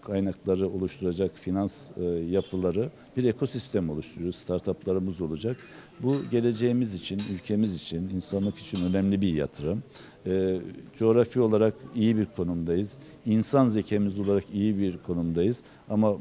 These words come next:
bunu artık, e, bir ekosistem içerisinde, e, hem, e, kendi firmalarımızı multinational yaparak, hem yabancı firmalarımızı yerleştirerek, hem insanlığa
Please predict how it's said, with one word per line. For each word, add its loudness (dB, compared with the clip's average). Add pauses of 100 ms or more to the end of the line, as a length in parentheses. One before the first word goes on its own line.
(120)
bunu 4
artık, 0 (100)
e, 2
bir 0
ekosistem -2
içerisinde, -2 (460)
e, 0 (280)
hem, 0
e, 2 (120)
kendi 2
firmalarımızı 0
multinational -2
yaparak, -2 (460)
hem 0
yabancı 4
firmalarımızı 0
yerleştirerek, 0 (480)
hem -2
insanlığa 2